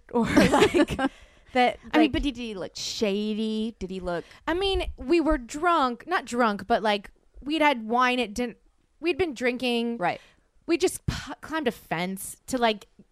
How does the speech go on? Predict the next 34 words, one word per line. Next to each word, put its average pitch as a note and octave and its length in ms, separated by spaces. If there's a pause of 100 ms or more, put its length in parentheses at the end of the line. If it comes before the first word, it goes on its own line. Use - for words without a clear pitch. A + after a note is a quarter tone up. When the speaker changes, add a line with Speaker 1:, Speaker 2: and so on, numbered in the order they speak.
Speaker 1:
in C4 160
my B3 160
nice A#3 440
shoes A3 600
and G#3 180
everything G3+ 420
to, A#3 80
like, G#3 220
get G#3+ 300
down G#3+ 440
to A#3+ 120
the, G#3 180 (480)
we F4 140
were F#4 120
sitting C#4+ 520
in A#3 160
the A#3+ 80
middle C4 580 (600)
of, A#3 460 (440)
uh, A3 260 (280)
one B3 240
of A#3+ 60
those A3+ 300
circle, A#3 500
like, G#3 180
a A3+ 60
cul-de-sac, A#3+ 680
like, G#3 180
circle, A3+ 500
a A3 80
roundabout. G#3 800
Speaker 2:
Right, B3 240
a B3+ 60
roundabout. D4+ 420